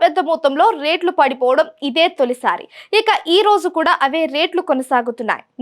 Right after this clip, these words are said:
నేడు అనగా జూలై ఇరవై నాలుగవ తేదీన బంగారం రేట్లు జనాన్ని బాగా ఆకర్షిస్తున్నాయి. హైదరాబాద్ నగరంలో నేడు ఇరవై రెండు క్యారెట్ల పది గ్రాముల బంగారం ధర అరవై నాలుగు వేల తొమ్మిది వందల యాభై రూపాయలు ఉండగా, ఇరవై నాలుగు క్యారెట్ల పది గ్రాముల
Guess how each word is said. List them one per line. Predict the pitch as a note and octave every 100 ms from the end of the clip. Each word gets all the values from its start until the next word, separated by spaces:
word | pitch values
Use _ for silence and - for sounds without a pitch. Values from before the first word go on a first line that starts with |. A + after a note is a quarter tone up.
| C4
నేడు | D#4+ E4+ - A#3+
అనగా | D4+ F#4+ F4+
జూలై | D4 D4 D4+ C4+
ఇరవై | C4+ D4 C4+
నాలుగవ | C4+ D4+ D4 C4
తేదీన | B3+ C4+ C4+ F4+ F4
బంగారం | A#3+ C#4+ F4+ F4 C#4+
రేట్లు | B3 A#3 D#4 B3
జనాన్ని | A#3+ C4 F4 D#4+ G#3+
బాగా | G3+ B3 C4
ఆకర్షిస్తున్నాయి. | C4 C4 - C#4 - B3 A#3+ - - - -
హైదరాబాద్ | E4+ E4+ F4+ E4+ E4+ C#4
నగరంలో | D4 D4+ E4 D#4+ F4+ E4+
నేడు | C#4+ D#4+ - D#4+
ఇరవై | E4+ G4+ F#4
రెండు | D#4+ D#4+
క్యారెట్ల | D4+ C#4 C#4 D4+ E4 -
పది | C#4 D#4 C4+
గ్రాముల | D4+ D#4+ C#4+ A3
బంగారం | B3 C4 C4+ C4+ F4
ధర | E4 - - - -
అరవై | D#4+ F#4+ F4+ D4+
నాలుగు | C#4 D#4 D4+ B3+
వేల | A#3 D4 D#4
తొమ్మిది | D#4+ F4+ F4
వందల | D4 C#4 F4 A#3+
యాభై | A#3 C4 C4+
రూపాయలు | B3 B3 B3 A3+ G#3
ఉండగా, | G3+ A3 F4 - C#4
ఇరవై | E4+ D#4+ B3
నాలుగు | A#3+ D4+ D4+ C#4+
క్యారెట్ల | C4+ A#3 A3+ C4 E4 C#4
పది | C4+ D#4
గ్రాముల | C#4 D4+ D#4+